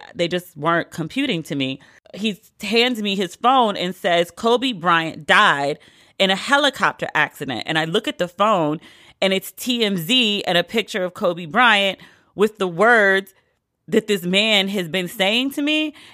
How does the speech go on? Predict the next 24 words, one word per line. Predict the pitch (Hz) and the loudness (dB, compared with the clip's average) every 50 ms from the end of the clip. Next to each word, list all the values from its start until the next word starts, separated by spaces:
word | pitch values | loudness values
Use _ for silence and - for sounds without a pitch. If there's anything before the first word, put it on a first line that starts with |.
| _ - | _ -4
And | - 202 | -2 -2
then | 202 196 | 0 0
they | 190 196 | -2 -4
finally | 190 - - 220 233 240 233 220 214 208 - - | -2 0 2 2 4 2 0 -2 -6 -8 -8 -6
unscramble | 170 190 202 202 - - - 214 208 226 226 202 196 185 | -6 -6 -6 -6 -10 -8 -6 -2 -2 0 -2 -2 -4 -4
in | - - 190 185 | -4 -4 -4 -4
my | 180 170 170 | -2 -2 -2
head, | 180 196 240 285 277 233 208 190 185 180 - | -2 -2 0 0 2 4 4 2 2 0 -2
and | 175 175 | -2 -4
I'm | 175 180 175 | -2 -4 -4
looking | 180 220 - - 214 190 175 | -6 -8 -8 -8 -8 -8 -8
at | 170 - | -8 -8
the | 175 | -10
phone, | 170 - - 240 254 254 247 226 208 196 196 - - - - _ _ _ - | -10 -4 -2 0 0 2 0 0 0 -2 -4 -8 -12 -20 -20 _ _ _ -2
and | 180 190 190 | -2 0 2
I'm | 196 202 202 202 | 0 0 0 2
like, | 208 202 190 185 185 175 - - _ _ _ _ _ _ _ _ _ _ _ _ _ _ _ _ | 4 4 4 4 2 0 -2 -6 _ _ _ _ _ _ _ _ _ _ _ _ _ _ _ _
"Kobe | - - 226 226 262 262 269 | -8 -2 0 0 0 0 -4
Bryant | 202 151 160 185 175 196 220 233 214 - - 147 135 | -6 -4 -2 0 0 0 0 -2 -4 -8 -12 -10 -2
died | - 165 170 190 226 247 | 2 4 4 4 4 2
in | 196 160 | 0 -2
a | 151 | -4
helicopter | 147 - 139 170 175 214 262 - 285 302 370 - - 480 480 622 587 | -4 0 2 2 2 2 0 0 -2 -2 -2 0 0 0 0 0 0
accident?" | 494 494 - - 539 523 523 523 523 | -2 -4 -4 -2 0 0 0 0 -2